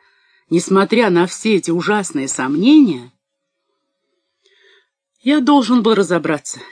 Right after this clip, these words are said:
тихо проговорил Бен. Должен был, и всё. Я что хочу сказать. Я убивал многих людей, как мне казалось, ради справедливого дела.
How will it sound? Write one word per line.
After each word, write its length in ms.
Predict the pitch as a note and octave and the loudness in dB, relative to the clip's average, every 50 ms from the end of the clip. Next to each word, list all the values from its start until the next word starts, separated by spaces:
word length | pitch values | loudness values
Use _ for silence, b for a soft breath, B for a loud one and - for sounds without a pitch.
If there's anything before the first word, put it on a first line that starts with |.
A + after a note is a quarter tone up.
| - | -14
тихо 240 | - - - - - | -12 -10 -10 -10 -8
проговорил 500 | - - B2 B2 B2+ C3 B2 B2+ B2+ B2 | -8 -6 -6 -4 -6 -6 -6 -6 -8 -8
Бен. 300 | B2 B2+ C3 B2+ B2 - - _ _ _ _ _ _ _ _ - | -8 -8 -8 -8 -10 -14 -20 _ _ _ _ _ _ _ _ -2
Должен 340 | C4+ C4+ G#3 - C#3 B2+ | 0 0 0 -2 -4 -8
был, 200 | A#2 - A#2 - _ | -10 -10 -12 -14 _
и 80 | - D#3 | -16 -16
всё. 360 | - - - - A#2+ A#2 - _ _ _ _ _ _ _ _ _ _ _ _ _ _ _ _ | -14 -14 -14 -14 -14 -16 -18 _ _ _ _ _ _ _ _ _ _ _ _ _ _ _ _
Я 180 | _ G3 A#3 A#3+ | _ -2 -2 -2
что 340 | - - - B3+ A#3+ - - | -2 -2 -2 -2 -2 -2 -6
хочу 300 | - G#3+ G3+ - - G#3+ | -8 -8 -8 -6 -8 -10
сказать. 500 | - - G3+ F#3+ F3 D3+ B2+ - - - _ _ _ _ _ _ _ _ _ _ _ _ _ _ _ | -10 -10 -10 -8 -8 -8 -10 -12 -14 -20 _ _ _ _ _ _ _ _ _ _ _ _ _ _ _
Я 360 | - D#3+ D3 G#3 A#3 A#3+ A#3+ | -10 -4 -2 0 0 2 2
убивал 520 | A#3 A3+ F3+ A3 G#3+ G#3+ A#3 A#3 A3+ A3 - | 0 0 0 0 0 0 0 0 0 0 0
многих 560 | F#3+ G3 G3 G3+ A3+ A#3 - A#3 G3+ - - | 0 0 0 0 -2 -2 -4 -6 -8 -6 -6
людей, 420 | F3+ F3+ E3 D#3 A3+ B3 A#3+ - _ _ _ _ _ _ _ | -6 -4 -4 -2 -4 -4 -4 -6 _ _ _ _ _ _ _
как 220 | - F#3+ G3+ - - | -4 -4 -4 -2 -2
мне 160 | G#3+ G#3+ G#3 | -2 -2 0
казалось, 500 | - G3 F#3+ F3 G3+ G3+ G3 G3 F#3 - | 0 -2 0 0 0 0 0 -2 -2 -2
ради 240 | E3+ G3 G3+ F3 F#3+ | -2 -2 -2 -2 -4
справедливого 800 | F3+ - - F#3+ F#3+ F3+ F#3+ F#3+ D#3 F3+ G3+ G#3+ G3+ F#3+ F#3 G3 | -8 -6 -4 -4 -2 -2 -2 -4 -4 -2 0 0 0 0 0 -2
дела. 400 | F3 F3+ A3+ G3+ C3+ A2+ A2 | -2 -2 -2 -4 -4 -6 -10